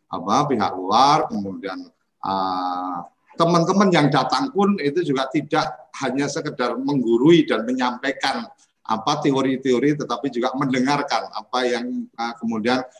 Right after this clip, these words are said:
menjadi harapan, apa yang kemudian menjadi,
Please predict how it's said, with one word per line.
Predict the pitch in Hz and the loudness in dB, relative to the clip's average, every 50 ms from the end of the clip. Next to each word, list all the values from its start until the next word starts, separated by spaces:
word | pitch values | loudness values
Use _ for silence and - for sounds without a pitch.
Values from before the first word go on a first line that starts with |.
| _ _ _ | _ _ _
menjadi | - - 113 110 107 110 104 101 113 110 104 107 | -6 -2 0 0 2 0 0 0 0 0 0 2
harapan, | 101 95 95 98 98 - - - 143 147 127 123 | 0 2 2 2 0 0 2 2 2 2 2 2
apa | 113 - 110 113 | 0 0 0 0
yang | 117 110 107 107 | 0 0 -2 -4
kemudian | 101 107 107 107 107 101 - 107 107 107 | -4 -4 -4 -4 -4 -4 -4 -6 -4 -4
menjadi, | 104 107 98 98 92 - 104 107 107 101 - | -4 -4 -6 -6 -6 -4 -2 -2 0 -2 -2